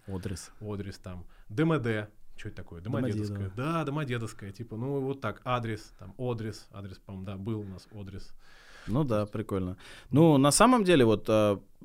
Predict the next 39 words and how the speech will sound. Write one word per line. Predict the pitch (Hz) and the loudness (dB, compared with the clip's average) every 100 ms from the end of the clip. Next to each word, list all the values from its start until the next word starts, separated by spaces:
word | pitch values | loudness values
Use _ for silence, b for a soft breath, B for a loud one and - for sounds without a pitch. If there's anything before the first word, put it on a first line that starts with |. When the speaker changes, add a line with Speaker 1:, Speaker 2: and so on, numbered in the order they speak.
| - - - - - | -20 -20 -18 -18 -10
Speaker 1:
опять | - 135 165 120 | -2 6 6 6
же, | 104 | 4
да, | 95 175 | 4 4
сама | - 127 151 | 4 4 4
по | 127 | 2
себе | - 127 117 | -2 0 2
как | 113 | 0
бы | 104 | 0
механика | 104 107 277 320 - | -2 0 2 2 0
создания | - 117 123 107 92 | 0 0 2 2 0
чат-бота, | 117 107 123 110 82 | 0 0 2 2 2
она | 87 170 | 4 4
не, | 175 143 - | 4 0 2
ну, | 156 | 2
несложная. | 98 110 - 220 196 123 85 | 4 2 4 6 6 4 0
Будь | 170 226 | 0 0
то | 170 | 0
взять | 127 190 | 4 4
Сендлер, | - - 123 147 110 90 - B B B | 4 2 6 6 6 0 -6 B B B
не | 113 | 0
знаю, | 131 107 | 4 4
С | 95 131 | 4 4
М | 156 | 4
М-бот. | 202 104 120 - | 4 4 2 2
С | - | -2
М | 151 | 2
М-бот, | 160 131 85 | 2 2 4
да, | 135 | 4
называется | 226 151 104 - | 2 2 0 0
сервис? | 117 147 190 | 0 0 0
Speaker 2:
Мгм. | |
Speaker 1:
То | 107 | -2
есть | 98 | -2
вот | 107 | -2
будут | 98 190 - | 0 0 2
спрашивать, | 147 220 - 135 - | 6 6 6 2 0
С | 113 143 | -2 2
М | 165 | 2
М-бот — | 135 151 262 | 2 6 4